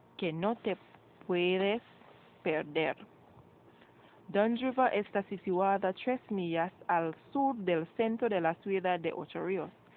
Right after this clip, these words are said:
que le llevará a la pier. A continuación, vaya cinco cuadras del muelle, donde podrás ver un signo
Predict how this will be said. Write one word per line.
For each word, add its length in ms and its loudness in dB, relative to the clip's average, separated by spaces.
que 160 2
le 240 2
llevará 640 4
a 240 0
la 260 0
pier. 480 -2
A 80 0
continuación, 1200 -2
vaya 460 0
cinco 340 -2
cuadras 580 0
del 220 -4
muelle, 520 -2
donde 380 4
podrás 480 4
ver 440 2
un 180 -2
signo 480 0